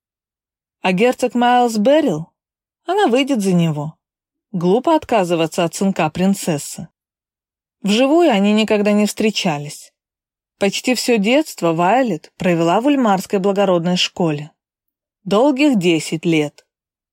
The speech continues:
Но девушка много слышала о нём. О Майлзе отзывались исключительно положительно. Хотя ей хватило бы трёх вещей:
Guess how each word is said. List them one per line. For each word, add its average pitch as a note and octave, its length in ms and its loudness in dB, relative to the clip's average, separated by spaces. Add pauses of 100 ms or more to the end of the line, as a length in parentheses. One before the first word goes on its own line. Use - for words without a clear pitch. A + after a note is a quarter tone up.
(420)
Но C4+ 100 0
девушка C#4+ 400 0
много C4+ 280 2
слышала G3+ 540 0
о F#3 100 2
нём. D3+ 320 -2 (640)
О F#3+ 120 0
Майлзе F3+ 640 0 (200)
отзывались F3+ 600 0
исключительно E3+ 680 -2
положительно. A3 880 0 (720)
Хотя D4 340 0
ей B3 220 2
хватило G3 460 0
бы F3 120 0
трёх F3 280 -2
вещей: D#3 600 -6